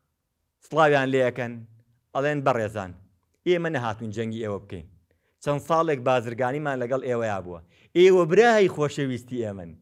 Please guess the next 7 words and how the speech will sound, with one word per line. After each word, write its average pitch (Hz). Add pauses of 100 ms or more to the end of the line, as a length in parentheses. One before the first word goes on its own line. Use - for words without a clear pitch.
(800)
ئێمە 233
هاتوین 202
لەگەڵ 220
ئامۆزاکانی 202
خۆمان 165
ناشەڕکەین. 110 (640)
ئەوان 190